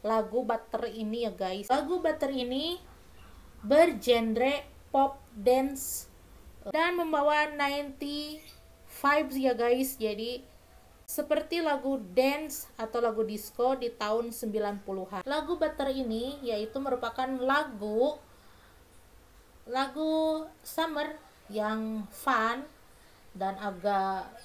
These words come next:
lucu secara lirik dan tidak terlalu dalam banget maknanya ya, guys. Meskipun begitu,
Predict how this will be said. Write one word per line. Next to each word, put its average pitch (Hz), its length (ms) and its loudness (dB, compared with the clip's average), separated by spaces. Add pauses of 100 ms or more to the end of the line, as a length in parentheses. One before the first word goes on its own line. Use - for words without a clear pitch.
(160)
lucu 233 560 0 (400)
secara 208 800 -2
lirik 208 320 -4 (800)
dan 254 440 -4
tidak 247 520 0
terlalu 285 600 0 (880)
dalam 220 640 2
banget 196 360 -4 (280)
maknanya 208 640 -4
ya, - 40 -4
guys. 196 440 -4 (160)
Meskipun 262 480 -2
begitu, 285 400 -2